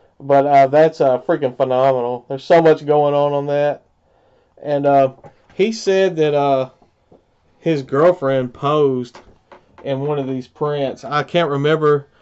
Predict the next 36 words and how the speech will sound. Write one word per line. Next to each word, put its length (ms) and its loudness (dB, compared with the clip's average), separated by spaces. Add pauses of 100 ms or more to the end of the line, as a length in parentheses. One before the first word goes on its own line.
(100)
It's 160 -8
slipping 340 -2
my 140 0
mind, 400 -2
which 180 -8
now 220 -4
it 120 -4
might 360 -2
be 400 -2 (340)
this 360 -2
release, 380 -2
but 140 -6
he 120 -4
said 200 -6
he 60 -4
had 140 -4
his 120 -8
girlfriend 440 -6
pose 380 -2
in 160 -8
one 160 -4
of 80 -4
these 200 -8
prints 540 -6 (920)
that 180 -8
I'm 100 -4
gonna 160 -4
show. 440 -4
So, 240 -4
uh, 100 -2
it 160 -4
might 240 2
have 160 0
been 240 2
that 240 0
one 240 -6